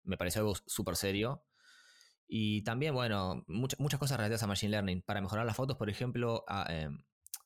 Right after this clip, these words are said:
destacaron cómo van a hacer un balance de colores y saturación y demás para que la gente de piel de color salga mejor en las fotos, que es un tema que yo no estaba muy al tanto, pero la gente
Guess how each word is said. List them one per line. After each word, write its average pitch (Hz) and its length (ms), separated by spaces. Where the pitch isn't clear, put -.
destacaron 104 440
cómo 104 180
van 101 80
a 95 60
hacer 110 140
un 107 120
balance 98 480
de 95 160
colores 101 720
y 90 60
saturación 95 760
y 95 60
demás 101 240
para 101 200
que 90 240
la 85 100
gente 95 440
de 85 360
piel 95 280
de 92 80
color 98 320
salga 98 260
mejor 95 220
en 95 40
las 87 100
fotos, 95 420
que - 80
es 101 100
un 101 100
tema 98 240
que 87 340
yo - 160
no 107 40
estaba 110 220
muy 104 100
al 95 80
tanto, 95 240
pero 87 140
la 87 80
gente 101 400